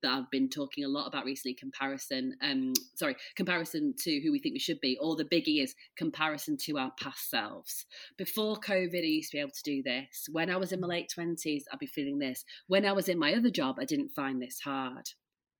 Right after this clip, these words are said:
When I was friends with this person, this would come up for me. And, you know, sometimes it is a, you know, uh, being a bit too nostalgic, but actually this reverting back to the person that we're not anymore because we are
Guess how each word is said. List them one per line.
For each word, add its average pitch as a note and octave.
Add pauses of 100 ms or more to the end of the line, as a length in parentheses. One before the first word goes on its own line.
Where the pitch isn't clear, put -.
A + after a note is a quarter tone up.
(180)
When F#3+
I F#3
was F3+
friends F3
with C#3+
this A#3+
person, C#3
this D3
would C#3
come C#3
up C#3
for C#3+
me. A#2+ (340)
And, E3+ (160)
you F#3+
know, D#3+
sometimes F#3+
it C#3
is D3 (100)
a, C#3
you C#3+
know, B2+ (500)
uh, F3+ (200)
being F#3+
a F3
bit E3
too D#3
nostalgic, C#3+
but E3
actually C#3+ (220)
this F3+
reverting E3+
back D#3+
to -
the C#3+
person D3
that D3+
we're D#3
not F#3
anymore B2+
because C#3
we D#3+
are C#3